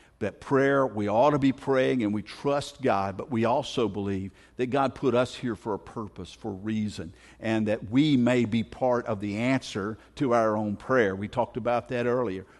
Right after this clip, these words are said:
We may be part of the answer to our prayer. And so both prayer and action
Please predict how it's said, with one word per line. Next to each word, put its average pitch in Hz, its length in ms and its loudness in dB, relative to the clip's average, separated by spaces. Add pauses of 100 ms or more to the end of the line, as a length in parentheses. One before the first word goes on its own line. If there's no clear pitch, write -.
(140)
We 139 200 2
may 151 160 4
be 117 120 0
part 107 460 -2
of 104 120 -6
the 107 240 -2
answer 110 260 -6
to 120 380 -2
our 107 220 -4
prayer. 101 460 -4 (220)
And 123 160 0
so 139 200 4
both 120 280 0
prayer 165 420 6
and 147 300 2
action 127 640 -2